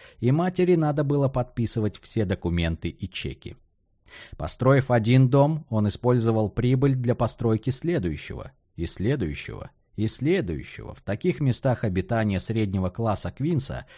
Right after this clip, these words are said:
как Вудхейвен, Холлис и Квинс-Виллидж.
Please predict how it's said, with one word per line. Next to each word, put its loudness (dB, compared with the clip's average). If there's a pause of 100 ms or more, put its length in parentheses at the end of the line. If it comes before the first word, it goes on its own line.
(120)
как -2
Вудхейвен, -4
Холлис -2
и 0
Квинс-Виллидж. -2